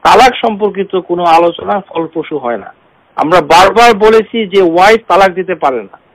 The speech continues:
সেটি হচ্ছে ধর্মের কথা, হাদিসের কথা, কোরআনের কথা, Period। সেটা, সেটা শেষ হয়ে গেল, শেষ। তারপরে আবার opinion,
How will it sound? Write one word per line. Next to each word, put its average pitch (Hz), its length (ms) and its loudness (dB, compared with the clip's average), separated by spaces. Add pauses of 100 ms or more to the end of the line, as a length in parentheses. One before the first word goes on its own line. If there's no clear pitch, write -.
(840)
সেটি 196 280 -4
হচ্ছে 220 480 0 (320)
ধর্মের 190 500 -2
কথা, 202 520 -4 (460)
হাদিসের 190 580 -4
কথা, 202 380 -4
কোরআনের 190 500 -2
কথা, - 380 -18 (720)
Period। 185 380 0 (160)
সেটা, 156 220 -8 (400)
সেটা 180 180 -8
শেষ 196 240 -8
হয়ে 160 160 -6
গেল, 104 140 -8 (280)
শেষ। 226 160 -6 (1040)
তারপরে 190 400 2
আবার 190 300 4
opinion, 202 800 -4